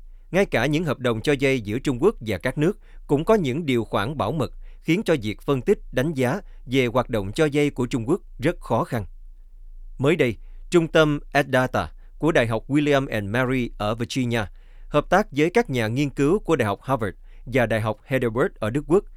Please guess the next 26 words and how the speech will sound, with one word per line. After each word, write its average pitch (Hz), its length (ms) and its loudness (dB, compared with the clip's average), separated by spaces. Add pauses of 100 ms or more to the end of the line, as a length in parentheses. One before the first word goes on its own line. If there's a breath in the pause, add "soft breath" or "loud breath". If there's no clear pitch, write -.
(220)
đã 117 140 0
đưa 143 140 2
ra 123 260 2
một 110 220 -4
bức 202 180 0
tranh 156 220 2
toàn 110 260 0
cảnh 110 400 -4
về 127 100 2
hoạt 107 240 -2
động 101 240 -4
cho 139 220 2
vay 123 220 2
của 113 200 -4
Trung 120 220 -2
Quốc - 140 2 (320 soft breath)
và 120 240 2
tác 220 280 0
động 98 200 2
của 120 160 0
nó 127 240 0 (100)
đến 127 320 0
tình 107 220 2
hình 90 220 -2
thế 104 120 -2
giới. 107 300 -2